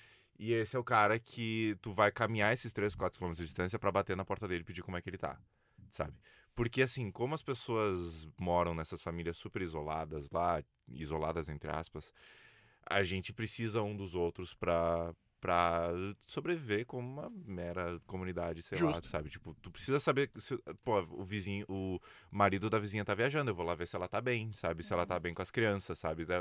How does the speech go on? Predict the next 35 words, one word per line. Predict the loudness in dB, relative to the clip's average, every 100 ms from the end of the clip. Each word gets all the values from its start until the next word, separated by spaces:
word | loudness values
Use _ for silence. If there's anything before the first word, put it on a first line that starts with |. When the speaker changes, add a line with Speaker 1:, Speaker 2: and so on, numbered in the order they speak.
| 0
Speaker 1:
alguma | -6 -6 -2
coisa. | 2 2 0 -6 -10 -20 -20 -20 -2
Ou | 0 2 0 -4 -14 -20 _ _ _ _ -6
tem | 2 4 4
essa, | 4 6 6 4
esse, | 0 -2 -8 -6
esse | -6 -2
rolê | 0 0
de | -2 -6 -12 -20 _
ter | 2 4
uma | 6 4 2
pessoa | 2 -2 -2 0 0
do | 0 -2
teu | 0
lado | 4 4 4 0 -8 -10 _ _ -20 _ _ 2
é | 4 4 2 -6
bom | -6 0 0 -2 -10 _
pra | -14
ti. | -10 -10 -10 -16 -8
Speaker 2:
Uhum. | -4
Speaker 1:
É, | -2 -2 -4 -8 -14 -20 -20 _ -6
ahn, | -2 0 -2 -6 -10 -14 _ _ -4
ajuda. | -4 -4 -8 -10 -18 _ -20 -20 _ -12
Já | 4 6
aqui | 6 2
em | -2
São | 0 2
Paulo, | 4 4
como | 2 -4 -2
tem | -2
muita | -2 -2 -4 -4 0 6 8 8 4 -4
gente | -4 -4 -4 -6 -10 -12
do | -10
teu | -6 -4
lado, | -2 -4 -6